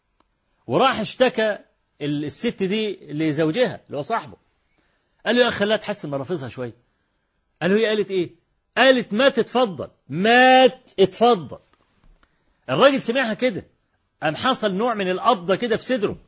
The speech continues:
"ما تتفضل." آه. طب هي الست تقصد مات؟ لا طبعًا، لا تقصد مات ولا حاجة، ولا حي يرزق. لكن الراجل سمعها إزاي؟ أنا يعني زمان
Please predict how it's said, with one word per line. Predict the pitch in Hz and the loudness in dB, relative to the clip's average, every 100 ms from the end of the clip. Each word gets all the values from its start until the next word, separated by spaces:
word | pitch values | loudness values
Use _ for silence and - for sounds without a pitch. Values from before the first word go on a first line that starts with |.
| _ | _
"ما | 147 185 247 262 | -10 -2 2 2
تتفضل." | 220 - - 202 127 - _ _ _ _ _ _ _ _ _ | 0 -4 -4 -6 -6 -20 _ _ _ _ _ _ _ _ _
آه. | 139 - _ _ _ _ _ | -12 -12 _ _ _ _ _
طب | - 151 | 0 4
هي | 240 | 4
الست | 214 233 226 | 4 0 -4
تقصد | 190 226 208 165 | -2 -2 -2 -4
مات؟ | 190 240 - - _ _ _ _ _ _ _ _ | -2 -4 -6 -20 _ _ _ _ _ _ _ _
لا | 127 226 | 0 2
طبعًا، | 202 220 180 147 | 2 -4 -6 -6
لا | 175 | -6
تقصد | 185 214 - 165 | -6 -8 -10 -8
مات | 202 185 | -8 -6
ولا | 156 | -6
حاجة، | 190 185 165 156 - - | -4 -4 -6 -8 -14 -14
ولا | 143 165 | -10 -8
حي | 165 208 196 | -2 0 0
يرزق. | 175 175 185 151 110 _ _ _ _ _ _ _ _ _ _ | 0 0 -2 -2 -8 _ _ _ _ _ _ _ _ _ _
لكن | 127 165 160 139 | 0 0 0 -8
الراجل | 131 143 208 185 | -4 0 0 0
سمعها | 180 180 | -4 -6
إزاي؟ | 139 107 117 92 _ _ _ _ _ _ _ _ _ _ - _ _ _ _ | -8 -6 -8 -8 _ _ _ _ _ _ _ _ _ _ -20 _ _ _ _
أنا | - 226 196 180 - | -2 0 -2 -4 -8
يعني | 165 160 160 139 | -8 -8 -8 -2
زمان | 160 196 220 | 2 2 0